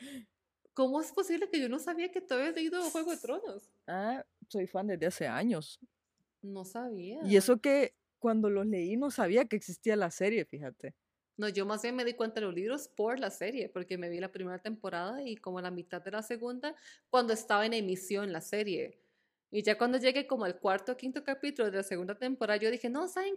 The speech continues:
Speaker 1: qué? Voy a dejar esto en pausa para leer los libros primero". Y di-, dígame cuántos años han pasado desde que estaba en emisión la segunda temporada y ahora.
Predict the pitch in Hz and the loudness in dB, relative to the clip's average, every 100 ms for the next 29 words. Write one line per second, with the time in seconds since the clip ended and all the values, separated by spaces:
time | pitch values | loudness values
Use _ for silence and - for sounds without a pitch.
0 | 392 403 - 208 226 254 277 285 285 302 | -2 -4 -4 -4 -2 0 -2 -4 -4 -4
1 | 285 262 247 254 277 - 226 196 180 180 | -2 2 0 0 -6 -4 -2 0 -2 -4
2 | 196 180 170 185 - 233 240 208 196 262 | -6 -6 -8 -8 -6 -6 -2 -4 -4 -8
3 | _ _ _ _ - 233 233 214 - 233 | _ _ _ _ -8 0 4 4 4 0
4 | 196 214 233 247 247 247 247 254 247 254 | 0 4 4 2 0 -2 -2 -2 -2 -2
5 | 254 247 233 262 277 277 254 214 214 - | -2 0 0 0 -2 -4 -4 -2 -4 -2
6 | 202 202 226 233 220 220 214 226 220 208 | 0 2 0 0 -2 -2 -2 -2 0 0
7 | 214 226 233 208 196 214 233 208 220 302 | 0 -2 -2 0 2 2 0 0 0 0